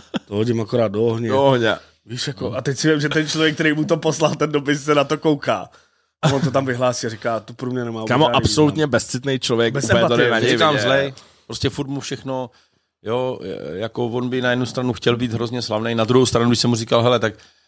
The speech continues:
Speaker 3: tak, eh, co bys chtěl třeba dělat za práci?“ No a on, on, on totiž si stěžuje na to, že, že prostě nevydělává tolik peněz a že prostě bydlí,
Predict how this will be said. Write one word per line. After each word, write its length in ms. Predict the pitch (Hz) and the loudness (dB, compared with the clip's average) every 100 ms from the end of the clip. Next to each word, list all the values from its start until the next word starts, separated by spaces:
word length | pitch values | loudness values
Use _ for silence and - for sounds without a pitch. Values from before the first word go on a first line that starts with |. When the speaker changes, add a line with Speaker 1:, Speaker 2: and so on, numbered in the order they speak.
| _ _ | _ _
Speaker 3:
tak, 240 | 101 - | -12 -4
eh, 260 | 104 107 104 | 0 2 0
co 120 | 113 | -2
bys 140 | 120 | -4
chtěl 160 | - 123 | 0 0
třeba 160 | 127 120 | 0 0
dělat 140 | 117 | 0
za 80 | 120 | 0
práci?“ 400 | 127 123 - 98 | 4 2 2 0
No 80 | 98 | 2
a 40 | |
on, 300 | 101 107 98 98 | 4 2 2 0
on, 160 | 107 98 - 98 | -2 -2 -4 0
on 180 | 113 113 | -2 -2
totiž 320 | 107 113 - | -6 -4 -4
si 120 | 110 | -4
stěžuje 400 | - 104 117 113 | -4 -2 0 0
na 100 | 104 | 0
to, 160 | 117 107 | -2 0
že, 260 | 110 104 | 2 2
že 100 | 104 | 0
prostě 340 | 101 101 113 107 | -4 -6 -6 -4
nevydělává 580 | 95 101 107 110 110 | -4 -2 2 4 4
tolik 240 | 107 107 - | 2 -4 -4
peněz 440 | 98 104 113 - | -4 -2 -2 -4
a 60 | 104 | -4
že 100 | 104 | -4
prostě 320 | 101 - 110 | -6 -6 -6
bydlí, 400 | 98 92 104 | -4 0 2